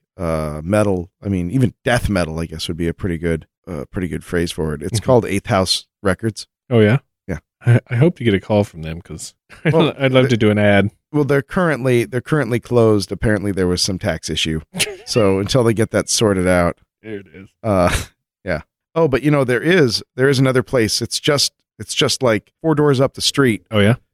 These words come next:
Speaker 1: Yeah. It's like a gym, y-, you know, where you can really just break yourself down, uh, build yourself back up. It's called the, uh, the House of Undoing.
Speaker 2: <laughs>
Speaker 1: Self Undoing. Yeah.
Speaker 2: It's at, uh, twelve
Speaker 1: <laughs> Yeah.
Speaker 2: East Saturn Drive.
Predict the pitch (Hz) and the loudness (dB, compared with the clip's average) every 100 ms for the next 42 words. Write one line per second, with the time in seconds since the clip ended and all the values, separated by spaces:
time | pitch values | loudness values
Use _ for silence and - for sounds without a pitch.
0 | - 131 90 - - 143 165 147 107 120 | -2 0 0 -4 -6 -2 0 -2 0 2
1 | 113 123 120 - 73 73 123 101 95 98 | 2 2 -2 -10 -14 -8 -4 -2 0 0
2 | 101 101 117 104 107 104 95 95 104 101 | 0 0 -2 0 0 0 -2 -6 -2 -2
3 | 98 110 - 104 - 110 95 95 92 - | 0 0 2 0 0 0 0 0 -2 -4
4 | - - 113 95 90 90 104 95 104 107 | -20 -10 -4 -2 -2 -2 -4 -2 -2 -2
5 | - 104 95 104 92 - - - 104 90 | 0 -2 -2 0 -2 -2 -12 -4 -2 -2
6 | 95 92 98 95 90 92 90 90 87 92 | -2 -2 -2 -4 -4 -4 -4 -2 -2 -2
7 | - _ _ - - 175 807 784 - - | -6 _ _ -14 -4 -2 -2 -8 -14 -18
8 | - - 87 90 87 87 98 98 101 82 | -4 -2 -2 -2 -4 -4 -4 -8 -8 -8
9 | - _ _ 101 - 104 87 - - 110 | -10 _ _ -10 -6 -6 -6 -8 -6 2
10 | 127 147 143 139 - _ - - 233 - | 4 4 0 -6 -16 _ -10 -4 -4 0
11 | 220 - 185 131 - - 110 123 - - | 0 2 0 0 -4 2 4 4 0 -8
12 | - 110 110 117 110 67 60 - | -4 0 4 4 2 -4 -8 -14